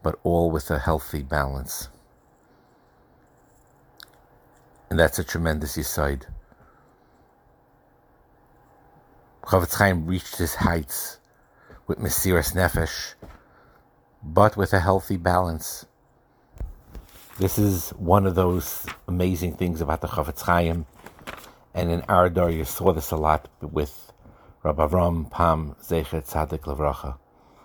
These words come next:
that he had a lot of those midos. He always was emulating the Chofetz Chaim, trying to learn from the Chofetz Chaim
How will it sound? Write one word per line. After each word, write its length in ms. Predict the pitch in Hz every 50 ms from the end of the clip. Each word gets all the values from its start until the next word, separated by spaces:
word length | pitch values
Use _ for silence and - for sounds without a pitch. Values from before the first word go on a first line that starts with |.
| - _ _ _ _ _ _ _ _ _ _ _ _ _ _ _ _ _ _ _ _ - _ _ - - _ _ -
that 360 | 87 85 85 80 78 71 - - - - - _ -
he 80 | 85 78
had 240 | - 98 95 87
a 80 | 82 76
lot 220 | 92 82 82 85
of 100 | 85 82
those 180 | 80 82 73 69
midos. 720 | 82 92 95 92 85 82 78 78 71 - - - - - - - _ _ _ _ _ _ _ _ _ _ _ _ _ _ _ _
He 120 | - 82 73
always 320 | 85 95 95 92 80 -
was 280 | 85 90 90 90 85 - -
emulating 640 | 110 104 95 95 87 90 82 82 80 78 78 78 78
the 80 | 73
Chofetz 320 | 73 - - 80 - - - -
Chaim, 260 | - 78 78 78 76
trying 240 | - - 82 80 78
to 100 | - 87
learn 300 | 82 82 87 90 85 73
from 160 | - 82 76
the 80 | 71
Chofetz 340 | 71 - 71 69 71 69 -
Chaim 320 | - - 73 73 71 69